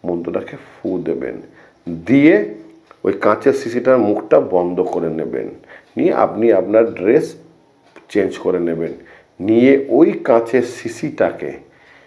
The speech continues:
আপনার ঘরের শয়নকক্ষের যেদিকে আপনি মাথা করে শোন, সে মাথার সামনে কোনো জায়গায় রেখে দেবেন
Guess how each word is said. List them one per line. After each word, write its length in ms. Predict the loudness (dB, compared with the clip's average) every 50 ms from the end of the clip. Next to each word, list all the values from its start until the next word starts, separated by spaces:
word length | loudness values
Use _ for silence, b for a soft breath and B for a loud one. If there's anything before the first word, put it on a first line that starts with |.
| b b b b
আপনার 600 | -2 0 0 0 -2 -6 -6 -2 0 0 0 0 -4 -8 -14 -20 _ _ _ _ _ _ _ -18 -4 -2
ঘরের 600 | -2 -2 0 2 2 2 4 2 0 -2 -2 -4 -8 -14 -18 -20 b b b b b b b b b b b b b _ _ _
শয়নকক্ষের 1120 | -20 -20 -8 0 2 4 6 6 4 4 2 -2 0 0 0 0 0 -6 -8 -8 -6 -6 -6 -6 -8 -14 -20 _ _ _ _ -8
যেদিকে 560 | 0 2 2 4 4 0 -2 -2 2 2 4
আপনি 300 | 4 4 2 0 -2 0
মাথা 460 | 0 0 0 0 0 0 0 -2 -2
করে 320 | -2 0 -2 0 0 0 0
শোন, 580 | -2 -6 -2 0 2 4 4 4 2 0 -6 B B B B B B B B
সে 200 | _ -4 -2 -2
মাথার 500 | -2 -2 0 0 0 -2 0 0 0 0
সামনে 680 | 0 -2 -8 -6 -2 -2 0 2 2 2 0 0 -2 B B B B B B B B B _ _
কোনো 220 | -6 -4 -2 -2
জায়গায় 380 | 0 0 0 2 2 0 -2 -2 -8 -12 -14 -14 -8 -4
রেখে 300 | -2 -2 -2 -2 -4 -6
দেবেন 440 | -4 -2 -2 -2 0 -2 -2 -2 -2